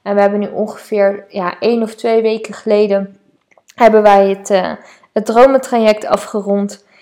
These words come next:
En zou jij, eh, ja, zou jij de luisteraar willen vertellen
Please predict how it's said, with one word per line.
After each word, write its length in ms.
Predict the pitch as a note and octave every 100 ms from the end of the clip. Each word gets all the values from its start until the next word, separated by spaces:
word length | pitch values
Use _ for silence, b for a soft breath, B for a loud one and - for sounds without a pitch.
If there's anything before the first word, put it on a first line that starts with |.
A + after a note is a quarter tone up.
| b b b -
En 200 | A#3 A#3+
zou 220 | B3+ C4
jij, 260 | B3+ B3 B3+ B3 A#3 A3+
eh, 80 | -
ja, 140 | B3
zou 240 | A3+ C4+ D4
jij 220 | C4+ A#3+
de 100 | A#3+
luisteraar 540 | A#3 C4 - B3+ A#3
willen 220 | A#3 A3+
vertellen 640 | A3+ A3 - A3+ A3 G#3+